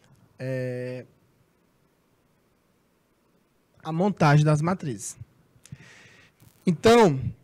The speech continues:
o, o que eu digo aqui pra vocês sobre essa parte inicial de matriz, tenho certeza que vocês vão sair daqui com essa aula de hoje com esse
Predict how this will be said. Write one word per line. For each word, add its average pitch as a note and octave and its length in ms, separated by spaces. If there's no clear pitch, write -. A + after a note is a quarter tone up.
o, D#3+ 600
o E3 120
que F3+ 140
eu E3+ 80
digo E3 160
aqui D3+ 220
pra D3 200
vocês D3+ 680
sobre C#3+ 1160
essa C#3 280
parte C3+ 420
inicial C3+ 500
de C3+ 80
matriz, D3+ 640
tenho F3 160
certeza D#3 580
que - 120
vocês D3 640
vão B2 240
sair C#3 360
daqui C3 220
com C3+ 120
essa B2 180
aula B2+ 160
de C3+ 160
hoje C3+ 360
com C#3+ 160
esse C#3+ 360